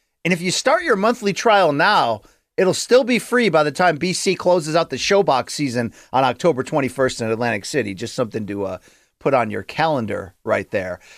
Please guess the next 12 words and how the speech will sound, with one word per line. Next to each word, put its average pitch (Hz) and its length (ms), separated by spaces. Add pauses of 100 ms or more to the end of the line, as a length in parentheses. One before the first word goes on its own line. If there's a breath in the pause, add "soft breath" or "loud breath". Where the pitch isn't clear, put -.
(220 loud breath)
Uh, 202 280
Luke, 214 400 (120)
I'm 226 180
not 294 220
here 294 180
necessarily 247 720
to 160 80
sell 233 300
things 160 420
for 143 160
people, 127 380
but 135 260